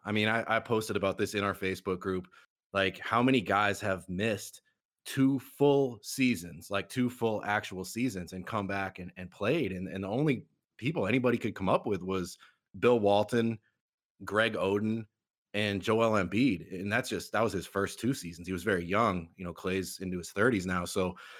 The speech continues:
I mean, not saying he won't be able to come back and be an effective player, but that is a long time. I don't think right now we can really fathom how, just how long that is. But by the, I think by the time he does finally come back, it's gonna have felt like an eternity. So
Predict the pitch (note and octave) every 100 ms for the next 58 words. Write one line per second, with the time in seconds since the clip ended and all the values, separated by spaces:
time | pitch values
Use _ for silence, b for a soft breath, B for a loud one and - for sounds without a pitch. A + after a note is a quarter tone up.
0 | B B - F#2 F#2+ E2+ - A#2+ A2 B2+
1 | G#2+ G#2 A#2 A2 A2+ A2 - - G#2 G2+
2 | A2 A2 G2 G2+ F#2 G#2+ - - - A2+
3 | A2 G2+ F#2+ - A#2 G#2+ F#2 F#2 F2+ F#2
4 | G2+ G#2 G#2 G2+ - _ - G2 F#2+ F#2+
5 | A2 - A#2+ G#2 - _ - G#2+ A2 F#2
6 | G2+ G#2 G2+ G#2+ G2 E2+ - F#2+ G2+ F#2+
7 | G#2 G2 F#2 _ B2+ A#2+ A#2 E2+ F#2 G#2+
8 | A2+ A2+ G#2 G2+ G2+ F#2 G2+ A#2 A2+ G#2+
9 | F#2+ A2 G2+ G2+ F2 F#2+ F#2 G2 G2+ G2
10 | G2+ F#2+ G2 G2+ F#2+ - G2+ F#2+ b b
11 | b G2+ - A2 G#2+ G2 F2+ - C3+ D#3+
12 | F#2 F2+ G#2 F#2+